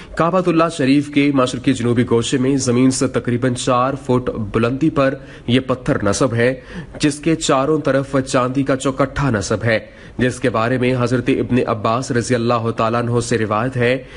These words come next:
कि रसूलुल्लाह सल्लल्लाहु अलैहि व आलिहि वसल्लम ने इरशाद फरमाया, जिसका मफहूम है हजर अस्वद जब जन्नत से उतरा तो दूध से भी ज्यादा सफेद था,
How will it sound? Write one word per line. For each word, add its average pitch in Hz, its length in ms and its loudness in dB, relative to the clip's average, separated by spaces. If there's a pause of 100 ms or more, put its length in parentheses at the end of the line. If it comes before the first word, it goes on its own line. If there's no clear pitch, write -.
(160)
कि 135 60 2
रसूलुल्लाह 123 540 2
सल्लल्लाहु 117 520 0
अलैहि 117 300 2
व 113 120 2
आलिहि 117 300 0
वसल्लम 120 480 0
ने 123 100 4
इरशाद 110 320 0
फरमाया, 117 520 -2 (360)
जिसका 123 320 0
मफहूम 135 440 2
है 127 320 0 (240)
हजर 127 260 0
अस्वद 131 600 0
जब 120 180 -2
जन्नत 123 300 0
से - 140 -2
उतरा 123 340 0
तो 131 140 0
दूध 127 260 2
से 127 140 0
भी 120 140 2
ज्यादा 110 400 0
सफेद 123 440 0
था, 123 220 -2